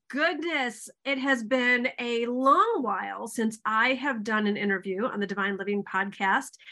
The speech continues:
And that is because I am super selective in who I bring your way. So today's guest, you know, you are in for the real stuff. You are in for a treat. You are in for depth. You are in for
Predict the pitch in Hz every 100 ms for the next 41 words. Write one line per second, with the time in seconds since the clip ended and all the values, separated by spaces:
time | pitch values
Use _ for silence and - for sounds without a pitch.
0 | - - - 311 320 370 571 640 - 453
1 | - 349 349 285 - - 277 285 247 247
2 | 214 - - 339 330 294 269 - 226 208
3 | 202 165 175 202 220 220 226 220 196 196
4 | 190 202 202 208 208 190 196 196 196 175
5 | 135 - - - - - 320 285 269 269
6 | 311 311 320 349 285 262 285 262 240 226
7 | - 220 254 285 269 254 240 226 208 202
8 | 240 226 214 214 - 240 233 226 214 214
9 | 208 208 202 262 277 269 277 254 247 226
10 | 220 226 226 208 208 196 208 - 311 285
11 | 254 247 240 214 - 226 214 208 196 247
12 | 247 247 220 247 254 - 240 233 233 214
13 | 214 214